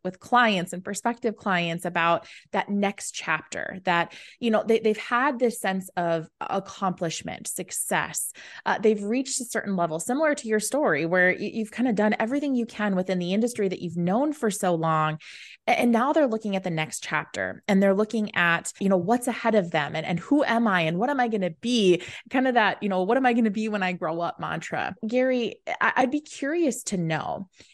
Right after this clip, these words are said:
if somebody were to take, you know, the why assessment, if they were to do it at the point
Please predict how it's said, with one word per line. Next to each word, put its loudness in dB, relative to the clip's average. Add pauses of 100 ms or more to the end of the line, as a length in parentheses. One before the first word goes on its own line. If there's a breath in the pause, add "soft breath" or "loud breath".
(140)
if 6
somebody 0
were 6
to 2
take, -2
you 0
know, 4
the 2
why 2
assessment, -2
if -6
they 4
were 4
to 4
do 2
it 2
at -2
the -6
point 0